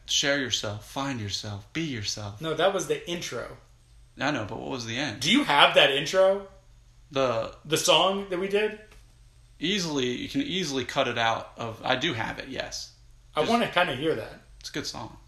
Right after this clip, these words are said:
Speaker 2: I wanna hear it. I forgot what it, how it went.
Speaker 1: All right, that's, then that's how we'll end it.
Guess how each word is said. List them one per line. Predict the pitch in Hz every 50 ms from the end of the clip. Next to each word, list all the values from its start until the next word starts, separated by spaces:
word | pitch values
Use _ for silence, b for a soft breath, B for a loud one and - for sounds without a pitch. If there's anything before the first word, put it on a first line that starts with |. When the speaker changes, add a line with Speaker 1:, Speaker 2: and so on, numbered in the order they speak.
| - -
Speaker 2:
I | - 160
wanna | 175 202 214 202
hear | 160 175 202 185 160
it. | 123 117
I | 127 135
forgot | - 165 143 147 151 160 156
what | 151 143
it, | 139 143 - -
how | 135 143 147 147
it | 139 139
went. | 151 139 123 - - - -
Speaker 1:
All | - 156
right, | 143
that's, | 139 139 - -
then | 147 135 127 127 135 139
that's | 147 165 160 -
how | 165 151 139
we'll | 139 -
end | 135 135 120 104
it. | - -